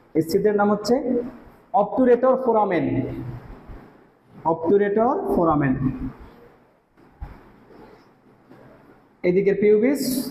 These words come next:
এইদিকের পিউবিস, দুই দিকের পিউবিস কোন জায়গায় একত্রিত হয়েছে? এই জায়গায়, তাই না? এই জায়গায় এসে একত্রিত হয়েছে। তাহলে যে জায়গায় একত্রিত হয়েছে, এই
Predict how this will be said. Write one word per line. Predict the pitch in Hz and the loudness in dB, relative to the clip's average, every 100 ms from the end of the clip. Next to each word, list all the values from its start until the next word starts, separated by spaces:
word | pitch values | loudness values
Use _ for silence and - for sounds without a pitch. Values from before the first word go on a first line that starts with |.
| - - - | -10 -8 -2
এইদিকের | 156 156 160 | 0 2 2
পিউবিস, | 156 139 135 135 - - - - 147 131 | 2 2 2 -2 -6 -14 -20 -6 0 2
দুই | 160 202 214 | 4 4 2
দিকের | 233 190 160 - - - - - | 2 2 2 0 -4 -8 -12 0
পিউবিস | 185 175 160 - - - - - - - - - | 2 2 2 0 -4 -6 -14 -18 -20 -20 -8 0
কোন | 220 | 2
জায়গায় | 240 240 220 | 2 2 0
একত্রিত | 233 247 262 | 0 2 2
হয়েছে? | 262 339 - 170 | 2 0 0 2
এই | 165 | 2
জায়গায়, | 147 135 190 | 2 0 0
তাই | 233 | 0
না? | 339 - 254 - - - - - 170 | 0 -4 -8 -12 -20 -20 -20 -2 0
এই | 170 | 2
জায়গায় | 185 190 | 0 0
এসে | - - | -2 -2
একত্রিত | - 165 143 139 | 0 0 2 2
হয়েছে। | 127 - - - - - - _ _ _ _ _ _ - | 0 -4 -16 -20 -20 -20 -20 _ _ _ _ _ _ -2
তাহলে | 208 202 208 302 - - - - 147 | 0 0 -2 -2 -4 -4 -8 -2 2
যে | 196 240 | 2 2
জায়গায় | 247 247 233 | 2 0 0
একত্রিত | 190 240 226 214 202 | -2 0 0 2 2
হয়েছে, | 202 - 151 - - - | 2 2 0 0 -6 0
এই | 185 | 2